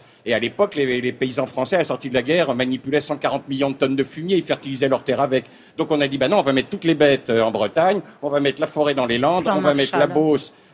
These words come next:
Speaker 1: euh, où on fera que des céréales, et du coup, ils vont tous être dépendants et être obligés d'acheter des engrais. C'est comme ça qu'on les a eus. Donc il faut recréer cet équilibre agro-sylvo-pastoral, il faut replanter des arbres,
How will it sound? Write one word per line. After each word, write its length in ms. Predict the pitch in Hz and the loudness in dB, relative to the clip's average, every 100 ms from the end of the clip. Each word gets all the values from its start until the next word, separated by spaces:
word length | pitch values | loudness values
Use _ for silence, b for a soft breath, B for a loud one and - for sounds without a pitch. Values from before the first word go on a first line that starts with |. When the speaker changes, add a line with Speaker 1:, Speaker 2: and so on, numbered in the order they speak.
| - | -2
Speaker 1:
euh, 180 | 123 131 | 0 2
où 40 | |
on 80 | 135 | 0
fera 160 | 139 | -4
que 40 | 127 | -2
des 100 | 139 | -2
céréales, 440 | 139 120 151 190 | -2 0 2 2
et 40 | 139 | 0
du 140 | 139 | -6
coup, 160 | - 208 | -6 -2
ils 60 | |
vont 100 | 143 | -2
tous 220 | 143 247 | -4 -6
être 120 | 170 139 | -6 -4
dépendants 400 | 151 135 180 190 | -2 0 0 0
et 40 | |
être 160 | 165 127 | -2 -8
obligés 240 | 120 175 | -6 -6
d'acheter 280 | 139 - 143 | -4 -6 -6
des 200 | 131 131 | -6 -4
engrais. 240 | 135 143 | -4 -4
C'est 100 | 135 | -4
comme 140 | 135 - | -6 -2
ça 140 | 180 | -2
qu'on 140 | 135 | -2
les 200 | 123 110 | -6 -2
a 40 | 113 | -4
eus. 140 | 104 - b b - | -4 -12 b b -6
Donc 160 | 147 160 | -4 -4
il 40 | |
faut 140 | 165 | -4
recréer 540 | 123 196 220 147 196 220 | 0 0 0 0 2 2
cet 200 | 160 151 | -2 -4
équilibre 540 | 143 143 143 131 110 127 | -6 -2 0 2 0 -2
agro-sylvo-pastoral, 1160 | 120 127 135 123 110 117 110 - 101 123 190 202 | 0 0 0 -4 -8 -2 -2 -2 -2 -2 -2 -6
il 260 | - - - | -16 -18 -8
faut 100 | 87 | -2
replanter 500 | 147 180 151 147 120 | 0 2 0 0 -4
des 260 | 110 107 | -4 -2
arbres, 420 | 139 185 180 120 | 0 0 -2 -10